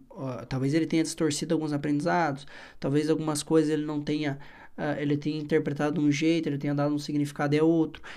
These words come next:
mas ele tá tentando fazer o melhor com aquilo que ele entende da vida, por incrível que pareça, tá? Então você precisa perdoar não só os outros pelos erros que eles cometem,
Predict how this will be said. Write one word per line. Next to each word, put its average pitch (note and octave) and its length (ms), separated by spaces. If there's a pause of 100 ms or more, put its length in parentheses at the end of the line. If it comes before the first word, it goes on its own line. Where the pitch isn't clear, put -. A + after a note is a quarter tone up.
(140)
mas D3+ 200
ele D#3+ 100
tá E3+ 120
tentando E3+ 360
fazer D#3 240
o E3 60
melhor D#3+ 320
com F3 100
aquilo D#3+ 240
que E3+ 80
ele E3 80
entende D#3 320
da D3+ 100
vida, B2 360
por C3+ 140
incrível D3 440
que D3 100
pareça, - 540
tá? B2 260 (540)
Então D3 200
você D3 160
precisa D3+ 340
perdoar D3 460
não D#3 240
só G3+ 320
os F#3 180
outros F#3 480
pelos D3 360
erros C#3+ 320
que D3+ 60
eles C#3 140
cometem, C3+ 580